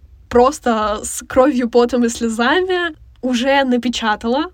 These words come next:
Буквально сегодня пойду его сдавать, и ощущение, что эти муки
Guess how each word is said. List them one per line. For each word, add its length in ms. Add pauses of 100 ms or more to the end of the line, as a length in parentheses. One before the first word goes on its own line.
Буквально 720
сегодня 800
пойду 400
его 240
сдавать, 720
и 220
ощущение, 640
что 160
эти 340
муки 480